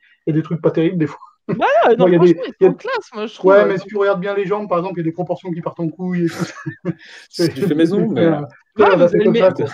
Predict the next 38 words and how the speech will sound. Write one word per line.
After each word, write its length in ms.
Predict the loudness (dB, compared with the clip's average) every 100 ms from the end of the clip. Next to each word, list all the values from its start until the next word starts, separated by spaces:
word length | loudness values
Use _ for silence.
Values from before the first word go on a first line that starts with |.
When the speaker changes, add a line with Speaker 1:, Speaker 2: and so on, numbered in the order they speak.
| -12 _ _ _ _ -6
Speaker 1:
Mais 340 | -2 2 2 0
du 160 | -2
coup, 240 | -8 0 2
euh, 300 | 4 2 0
du 160 | -6
coup, 160 | -10 -2
là, 160 | 4 4
voilà, 240 | 4 -2
on 60 | -6
va, 200 | -10 -12
on 60 |
va, 320 | -12 -12 -14 -12
on 160 | -6 -4
essaie 180 | -4 -4
de 60 |
reprendre 340 | -4 -4 -4 -4
le 60 |
même 200 | -2 -2
personnage, 500 | -4 -6 -2 0 -2
comme 140 | -2 -8
s'il 160 | -4 -2
y 20 |
avait 160 | -2
une 100 | -4
espèce 280 | -6 -6 -8
d'histoire 440 | -8 -8 -2 -2 0
pour 220 | -2 -2
donner 200 | -2 -2
de 60 |
la 80 | -2
profondeur, 600 | -4 -10 -6 -2 0 -2
parce 120 | -4 -16
qu'on 120 | -12
aime 140 | -6
bien 160 | -4 -4
ce 80 | -4
côté, 300 | -10 -6
euh, 80 | -6